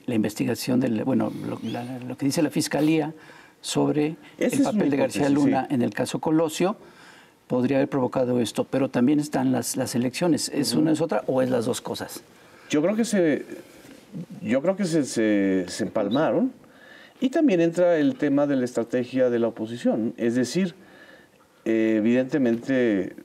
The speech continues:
Speaker 2: la oposición está haciendo campaña no contra Claudia Sheinbaum, sino contra el presidente.
Speaker 1: Pero lo que quieren es de-, deslegitimar la elección,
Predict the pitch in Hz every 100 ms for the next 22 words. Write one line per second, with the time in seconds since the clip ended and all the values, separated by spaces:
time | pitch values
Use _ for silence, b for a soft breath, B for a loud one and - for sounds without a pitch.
0 | - 98 98 104 98 92 120 139 104 117
1 | 120 95 87 104 123 - - 98 107 151
2 | 160 139 107 90 101 104 92 - 190 156
3 | 101 90 - 87 82 76 90 120 190 B
4 | B B B B - 156 147 156 165 190
5 | 196 202 202 - 139 135 - 120 135 151
6 | - 117 98 - - -